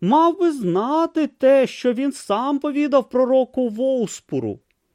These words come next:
Брута кахикнув і насупив брови, що мало свідчити про його глибоку задуму.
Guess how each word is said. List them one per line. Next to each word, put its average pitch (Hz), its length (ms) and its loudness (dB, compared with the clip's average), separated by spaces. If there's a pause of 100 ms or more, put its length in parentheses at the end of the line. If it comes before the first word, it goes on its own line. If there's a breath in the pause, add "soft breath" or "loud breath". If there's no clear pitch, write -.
(140)
Брута 110 460 -6
кахикнув 151 680 -8
і 107 40 -8
насупив 113 520 -8
брови, 92 460 -8 (220 soft breath)
що - 180 -10
мало 90 180 -8
свідчити - 600 -8
про 101 220 -8
його 92 380 -6
глибоку 110 520 -10
задуму. 113 460 -12